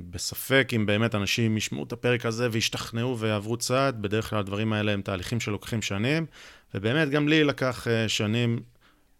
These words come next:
ללמוד הרבה ממה שאני הולך להגיד היום, ו-, והיום אני רק נוגע בקצה הקרחון, אה, עד שדעתי התעצבה בצורה כמו שהיא קיימת היום. אה,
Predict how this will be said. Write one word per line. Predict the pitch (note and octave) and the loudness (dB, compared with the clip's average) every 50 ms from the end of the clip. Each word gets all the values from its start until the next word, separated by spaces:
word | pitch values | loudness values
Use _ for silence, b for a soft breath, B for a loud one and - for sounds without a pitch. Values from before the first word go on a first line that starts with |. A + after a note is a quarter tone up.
| - - | -20 -14
ללמוד | - A2+ G#2 G2+ G2 G2+ G2+ G#2 G#2+ A#2 A#2+ A#2 G#2+ | -12 -10 -6 -4 -4 -2 0 2 4 6 6 6 4
הרבה | A#2+ D#3 B2+ G#2+ F#2+ G2 G2 F#2 A#2 A#2+ A#2 | 2 0 -2 -4 -4 -4 0 2 4 4 4
ממה | A2 G#2 G2+ G#2+ G#2+ | 4 2 2 0 0
שאני | - A2 G2+ G2+ | -2 -2 -2 -2
הולך | G2 G2 G2+ - - | -2 -4 -4 -6 -4
להגיד | G#2+ G2+ F#2+ A2+ A2+ | -6 -4 -4 -2 -2
היום, | A2+ A2+ A2+ A2 G#2+ G2+ F2+ | -2 -2 0 -2 -2 -2 -4
ו-, | F2+ F#2 F2+ F#2 G2+ b b b b b b b _ - | -4 -4 -4 -6 -10 b b b b b b b _ -8
והיום | F#2+ F#2+ F#2+ | -6 -4 -4
אני | G2 G2 | -4 -2
רק | F#2 F#2 G2+ - - | -2 -2 -2 -2 -2
נוגע | G2+ F#2 F2 G2 G#2 G2+ F#2+ | -4 -4 0 0 2 2 2
בקצה | F2 F2+ - - - G2+ | 0 -4 -8 -6 -4 -4
הקרחון, | F#2+ - - F2+ E2+ - - A#2+ A#2 A2+ G#2+ G#2 B B B B B B B B B B B _ | -4 -4 -8 -12 -6 -2 0 0 2 0 0 -4 B B B B B B B B B B B _
אה, | G#2+ G2 F#2+ F#2 F#2 F#2 F#2 F#2+ F#2+ | -8 -6 -4 -4 -4 -4 -6 -6 -8
עד | F#2+ - | -8 -6
שדעתי | - A#2 G#2 G#2 G2 F#2+ - A#2 A#2 | -6 -2 0 0 0 0 2 2 2
התעצבה | A2+ A#2 - - - - G#2 A2 G#2 | 2 0 -2 -6 -6 -2 0 0 0
בצורה | F#2 - - - G2 G2 G2 G2 G2 G2 G2 F#2+ F#2+ G2 - - - A#2 D2 - - | 0 -2 -4 -4 -2 0 0 0 0 0 -2 -4 -4 -6 -8 -8 -8 -8 -8 -6 -2
כמו | - A#2+ A#2 | 0 2 2
שהיא | - A2+ G#2+ G#2 G2+ G2 F#2+ F#2 - | 2 2 2 2 2 0 -2 -4 -4
קיימת | - G#2+ G#2+ G#2 G2+ - | -2 -2 0 0 -2 -2
היום. | F#2+ F#2+ F#2 F2 F2+ - - _ _ _ _ _ _ _ _ _ _ _ _ _ _ - _ _ _ _ | -4 -4 -4 -6 -8 -12 -18 _ _ _ _ _ _ _ _ _ _ _ _ _ _ -20 _ _ _ _
אה, | - | -8